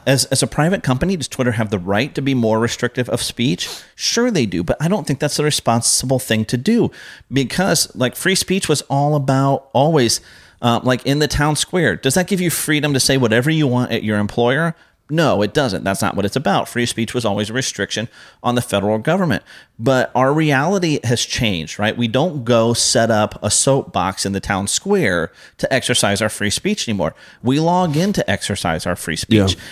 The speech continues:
Speaker 1: And the problem is that the laws haven't caught up with the change in society.
Speaker 2: Yeah.
Speaker 1: And so all Elon wants to do, it seems like his stated goal that he wants to do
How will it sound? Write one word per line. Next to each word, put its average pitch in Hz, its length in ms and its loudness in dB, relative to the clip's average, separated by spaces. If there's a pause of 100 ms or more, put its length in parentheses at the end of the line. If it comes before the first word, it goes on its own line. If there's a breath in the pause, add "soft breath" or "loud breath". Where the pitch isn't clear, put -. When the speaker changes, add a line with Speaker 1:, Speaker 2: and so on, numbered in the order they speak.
(100)
Speaker 1:
And 127 100 0
the 127 60 2
problem 147 360 2
is 110 160 2
that 110 140 -6
the 107 80 0
laws 117 560 2
haven't 113 340 2
caught 117 340 0
up 101 200 0
with 110 100 -2
the - 80 -4
change 95 320 -2
in 98 100 -2
society. 156 600 0
Speaker 2:
Yeah. 101 320 0
Speaker 1:
And 123 100 0
so 151 200 2
all 160 280 0
Elon 170 360 0
wants 143 220 0
to 104 100 -2
do, 123 560 0 (200 soft breath)
it 135 160 4
seems 233 420 2
like 92 360 -2
his 113 160 0
stated 101 560 0
goal 104 360 2
that - 160 -2
he 110 140 0
wants 98 260 0
to 107 60 0
do 98 300 -2